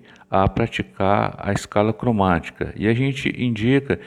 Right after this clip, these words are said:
que você faça a escala cromática de uma oitava e depois vai, é, estendendo isso aí para duas oitavas, para três oitavas,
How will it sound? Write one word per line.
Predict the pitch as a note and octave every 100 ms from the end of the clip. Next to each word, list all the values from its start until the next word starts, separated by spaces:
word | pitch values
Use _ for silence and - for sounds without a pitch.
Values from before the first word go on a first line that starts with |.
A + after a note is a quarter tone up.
| -
que | -
você | A2+ - C#3
faça | - B2+ B2
a |
escala | B2 - B2
cromática | - A#2+ A2+ A#2 - A#2+
de | A2+ A#2+
uma | A#2+ B2 C3+ B2+
oitava | B2+ A#2+ - A2+ A2+ F#2+ D#2+ - - -
e | G#2+
depois | A2+ - A#2+ A#2+
vai, | A#2 A#2+ B2 B2+ - _ _ -
é, | G#2+ G#2 F2 E2+ E2 - - -
estendendo | G2 - C3 A#2+ G2+ G#2+ G2 F#2+
isso | -
aí | F#2
para | F#2+ F#2+
duas | F2 F2
oitavas, | G2 G2 G2+ G#2 F#2
para | F2+ F2
três | - F2+
oitavas, | G2 G2+ - G#2+ A2 A#2